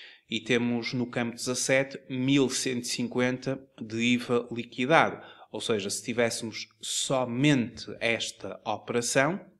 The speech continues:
o que daqui resultaria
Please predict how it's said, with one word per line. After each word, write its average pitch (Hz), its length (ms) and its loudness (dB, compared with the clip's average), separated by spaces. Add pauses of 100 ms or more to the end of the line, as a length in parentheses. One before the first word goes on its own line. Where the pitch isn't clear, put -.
(640)
o 156 120 4
que 139 120 -4
daqui 98 320 -6
resultaria 127 1000 -2